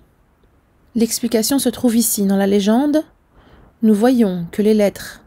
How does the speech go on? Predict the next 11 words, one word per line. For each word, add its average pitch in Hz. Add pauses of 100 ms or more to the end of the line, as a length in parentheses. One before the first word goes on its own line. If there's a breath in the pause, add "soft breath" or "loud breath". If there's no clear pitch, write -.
(800)
pour 226
lesquelles 226 (480)
les 208
voyelles 226
sont 196
colorées 226
en 196
marron 196 (460 soft breath)
sont 247
les 208
lettres 214